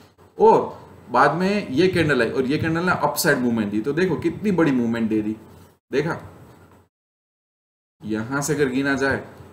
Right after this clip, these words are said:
तो पूरा एक trend establish कर लिया, समझ रहे हो। फिर ये doji candle थी, ये candle बहुत बड़ी आई, पर फिर बाद में breakout यहां से अपने को मिला, तो भी अपने काम कर सकते थे।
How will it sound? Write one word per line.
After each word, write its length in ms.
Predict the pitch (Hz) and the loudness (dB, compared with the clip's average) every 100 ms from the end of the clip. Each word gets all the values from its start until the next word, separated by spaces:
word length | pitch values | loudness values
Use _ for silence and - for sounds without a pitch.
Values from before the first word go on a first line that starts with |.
| 120 | -8
तो 80 | 110 110 | -8 -6
पूरा 180 | 139 165 | -2 0
एक 120 | 160 - | 0 2
trend 280 | 139 147 | 0 2
establish 440 | 127 - 107 101 98 | 0 0 -2 -4 -8
कर 120 | 90 | -12
लिया, 220 | - - - _ _ _ _ - | -14 -18 -20 _ _ _ _ -16
समझ 260 | 113 120 139 | -8 -4 0
रहे 100 | 160 | 0
हो। 60 | - - - - - - - | -2 -14 -20 -20 -20 -20 -6
फिर 280 | 208 185 - - 120 | 2 2 2 -8 -2
ये 120 | 170 | 2
doji 300 | 165 165 185 | 4 4 4
candle 340 | 175 151 107 | 4 4 2
थी, 160 | 101 98 - - - - - | 2 -6 -10 -18 -20 -20 -6
ये 80 | 131 | 0
candle 220 | 151 160 | 2 2
बहुत 320 | 139 131 165 | 2 2 2
बड़ी 280 | 170 185 180 | 2 2 4
आई, 140 | 147 104 - - - - | 4 2 -6 -20 -18 -12
पर 80 | 117 | -4
फिर 160 | 160 | -2
बाद 260 | 139 139 156 | 2 2 2
में 160 | 175 - - - - - - - | -2 -6 -14 -20 -20 -20 -20 -16
breakout 480 | 107 120 151 180 165 | -6 0 2 2 0
यहां 280 | 127 131 143 | 0 0 0
से 120 | 139 | -2
अपने 200 | 113 113 | -2 -4
को 120 | 98 | -6
मिला, 200 | 92 95 - - - - _ _ | -8 -12 -16 -20 -20 -20 _ _
तो 100 | 120 | -2
भी 120 | 120 143 | 2 0
अपने 240 | - 131 | 0 -4
काम 220 | 117 104 | -4 -6
कर 140 | 95 98 | -6 -8
सकते 280 | 104 - | -10 -14
थे। 140 | - | -18